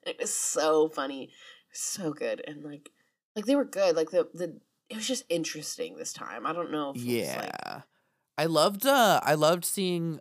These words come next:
Speaker 2: the, all, all the eliminated queens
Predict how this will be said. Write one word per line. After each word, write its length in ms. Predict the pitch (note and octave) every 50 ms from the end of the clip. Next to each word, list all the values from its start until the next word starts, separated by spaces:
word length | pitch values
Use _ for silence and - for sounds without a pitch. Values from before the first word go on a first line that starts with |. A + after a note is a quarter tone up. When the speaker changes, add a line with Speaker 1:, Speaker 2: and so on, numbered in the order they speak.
| - -
Speaker 2:
the, 800 | C3 C3 C3+ C#3+ C3+ C3+ B2+ B2 B2 B2+ B2 A#2 G#2 F#2+ - -
all, 320 | B2+ C3+ C#3 C#3 C#3 C3+ D#3
all 240 | - - B2 C3+ C3+
the 140 | B2+ C3+ C3
eliminated 500 | B2 B2 B2 C3 C#3 C#3+ C#3 B2 B2+ B2
queens 520 | - - C3 A#2+ A#2+ B2 A#2+ A#2+ - -